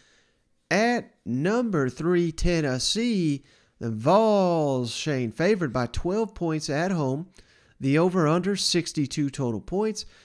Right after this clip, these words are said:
And the game kicks off at seven o'clock Eastern, six Central on E S P N. Last season, Tennessee won forty-two to forty,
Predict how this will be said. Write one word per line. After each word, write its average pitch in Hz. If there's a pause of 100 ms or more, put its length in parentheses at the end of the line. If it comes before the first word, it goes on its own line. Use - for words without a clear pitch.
(120)
And 135
the 127
game 165
kicks 165
off 156
at -
seven 147
o'clock 135
Eastern, 151
six -
Central 160 (220)
on 98
E 214
S 202
P 175
N. 127 (420)
Last 185
season, 139 (480)
Tennessee 190
won 147
forty-two 170
to 143
forty, 139